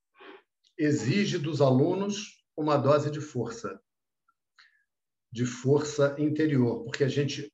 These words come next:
ouve algumas coisas que são difíceis de ouvir,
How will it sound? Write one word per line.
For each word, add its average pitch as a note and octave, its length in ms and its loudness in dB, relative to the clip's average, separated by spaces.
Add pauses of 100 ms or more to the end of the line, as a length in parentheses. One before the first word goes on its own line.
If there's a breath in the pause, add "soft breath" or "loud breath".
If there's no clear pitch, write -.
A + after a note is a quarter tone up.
ouve A#2 560 0
algumas A#2 440 0
coisas - 640 -4 (1120)
que D3+ 540 2 (540 loud breath)
são C#3 180 0
difíceis D3+ 560 -2
de A#2 80 -2
ouvir, G#2 400 -6